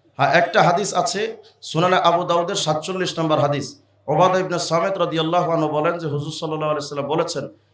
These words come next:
"ইন্না আউয়ালা মা খালাকাল্লাহু তাআলা আল কালাম", আল্লাহর প্রথম সৃষ্টি কলম। "ফাকালা লাহু উকতুব", কলমকে বলা হলো, "তুমি লেখো।" জিজ্ঞেস করা হলো, "ইয়া আল্লাহ, কি লিখবো?" আল্লাহ বললেন,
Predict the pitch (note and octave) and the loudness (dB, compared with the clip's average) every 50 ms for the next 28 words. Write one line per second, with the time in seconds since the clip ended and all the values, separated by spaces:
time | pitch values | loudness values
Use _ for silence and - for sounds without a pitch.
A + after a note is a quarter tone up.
0 | _ _ _ - D#3+ E3+ F#3+ G3 F#3 - F3+ F3 F3+ F#3+ F#3+ F#3+ F3+ F3 F3 E3+ | _ _ _ -4 -4 0 2 2 4 4 4 2 4 4 4 4 4 4 2 0
1 | - D#3 E3 F3+ F3+ - E3+ E3 E3+ F3+ F3 F3 E3+ - E3 D#3+ E3 F3 F3 - | 2 2 0 0 0 0 -2 0 0 0 0 0 0 2 2 4 4 4 4 2
2 | - D#3+ D3+ D3 D3 - E3+ E3 D3+ C3 A#2+ - - - _ _ _ _ _ - | 2 0 -2 -2 -2 0 2 2 2 0 -2 -4 -10 -20 _ _ _ _ _ -4
3 | C#3+ D#3+ F3 F#3 F#3 F#3 F#3 F#3+ F#3 G#3 A3 G#3+ - G3+ F#3 - - E3+ D#3 - | -2 0 2 2 2 2 0 -2 -2 -2 -2 -2 -4 -4 -6 -4 -4 -6 -4 0
4 | D#3+ D#3 D3 C3+ A2+ A2 - - _ _ _ - D3 C#3+ D3 F3 G3 G3 F#3+ G3 | 0 2 2 2 -2 -4 -8 -14 _ _ _ -6 -6 -2 4 6 8 8 8 8
5 | F#3 F3+ F3 - G3+ - - - - E3 D#3+ D#3 - - D#3+ E3 F3+ F#3 F3+ F#3+ | 6 4 4 2 0 -2 -4 -4 -4 -4 -4 -4 -2 0 0 2 0 0 -2 -4
6 | F3 D#3+ D#3+ E3 F3 F3 F3+ F3 E3+ F3+ E3+ D#3+ D3+ C#3+ D3 D#3+ D#3 - D#3 C3+ | -2 0 2 2 2 2 2 0 -2 -4 -2 -2 0 2 2 0 0 0 -2 -2
7 | A#2+ A#2+ - - _ _ _ _ _ _ _ _ _ - C3 D#3+ D#3+ D#3+ G3+ G3 | -2 -4 -6 -12 _ _ _ _ _ _ _ _ _ -8 -6 -4 -2 -2 -2 -2
8 | - - G3 F#3 F3+ E3+ F3+ F#3 F3+ E3+ E3 E3+ D#3+ - - - _ _ - - | -2 0 2 2 2 2 0 -2 -2 0 0 -2 -2 -4 -8 -14 _ _ -20 -8
9 | - D#3+ E3+ F3+ F#3 - - - G#3 G3+ F3 D#3+ - A2+ A2+ A#2+ A2 A#2 - D3+ | -4 -2 0 0 0 0 -2 -4 -6 -4 -4 -4 -4 -4 -6 -4 -4 -2 0 0
10 | E3 F3 E3+ E3+ E3+ F3 F3 F3 C#3 - - | 2 2 2 2 2 2 2 2 0 0 -4